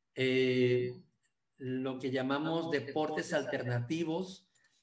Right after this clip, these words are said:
ese también, eh, me funcionaba, y me funcionaba también más ese tipo de estrategia cuando no tenía mucho material.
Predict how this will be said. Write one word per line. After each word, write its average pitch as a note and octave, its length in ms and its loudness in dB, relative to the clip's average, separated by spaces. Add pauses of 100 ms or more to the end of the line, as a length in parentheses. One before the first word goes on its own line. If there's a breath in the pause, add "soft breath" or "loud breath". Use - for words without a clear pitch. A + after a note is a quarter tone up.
(140)
ese D3 220 2
también, D3 640 2
eh, A#2 300 0
me A#2+ 200 0
funcionaba, D3+ 840 0 (200 loud breath)
y D3+ 140 0
me D3+ 100 0
funcionaba E3 500 2
también F#3+ 400 4
más G3 420 2
ese E3 260 -2
tipo F#3 280 0
de F#3+ 60 0
estrategia F3 600 -4
cuando C#3 320 -2
no D3 140 -2
tenía D#3+ 260 -2
mucho D3+ 320 -4
material. B2 640 -4